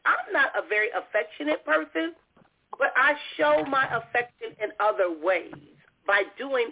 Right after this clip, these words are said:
other things because I wasn't taught to be affectionate, nor am I a touchy-touchy person. Meaning you wanna know that person's love language. Is it physical touch? Is it words of affirmation?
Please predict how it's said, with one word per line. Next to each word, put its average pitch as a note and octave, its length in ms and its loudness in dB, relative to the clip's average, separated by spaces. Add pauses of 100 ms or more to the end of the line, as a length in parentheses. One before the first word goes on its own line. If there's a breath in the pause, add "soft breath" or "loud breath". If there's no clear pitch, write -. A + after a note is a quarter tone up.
(100)
other F#3 280 2 (180)
things G3+ 340 -4 (460 loud breath)
because C#4 320 0 (200)
I C#4+ 340 4 (120)
wasn't B3 380 -2 (240)
taught C#4+ 420 0
to F3+ 100 -20
be F3 300 -8
affectionate, - 680 -4 (300 loud breath)
nor D4 340 2
am B3 140 2
I B3 320 4
a - 220 -12
touchy-touchy G#3+ 560 -4
person. - 500 -4 (420 soft breath)
Meaning B3+ 380 -2
you D#4 120 2
wanna C#4+ 300 4
know B3+ 440 2
that A#3 180 0
person's A3 320 -2 (100)
love B3 280 2
language. D#3+ 420 -4
Is D#4 220 0
it C#4 240 -2
physical G3+ 340 -4 (100)
touch? D#3+ 200 0 (100)
Is - 160 0
it G3 180 -2
words G3 220 2
of G3 140 -2
affirmation? E3 720 -2